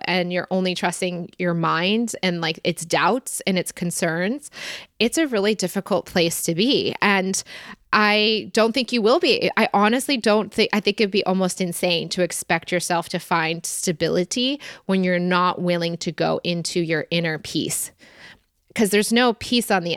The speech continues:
outside. The outside, you might have a momentary stability of something being a little bit the same. But even, like, I love flowers, as you guys might know. <laughs> And I love rearranging flowers and everything. And I have these tulips staring in front of me. And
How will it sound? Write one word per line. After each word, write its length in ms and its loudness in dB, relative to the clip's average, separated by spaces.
outside. 560 0
The 120 0
outside, 560 2
you 160 -2
might 200 2
have 120 0
a 80 -2
momentary 1000 0
stability 800 0
of 160 -4
something 380 -2
being 200 -2
a 60 -2
little 240 0
bit 180 -2
the 80 -4
same. 320 -2
But 100 -2
even, 400 0
like, 200 -2
I 180 4
love 320 -2
flowers, 480 2
as 100 -4
you 60 -2
guys 260 0
might 180 -4
know. 300 -2
<laughs> 40 -8
And 120 0
I 140 4
love 260 0
rearranging 920 2
flowers 580 2
and 80 0
everything. 380 -2
And 80 2
I 40 4
have 120 0
these 120 0
tulips 440 0
staring 380 0
in 100 -2
front 200 -2
of 120 -8
me. 260 -8
And 340 0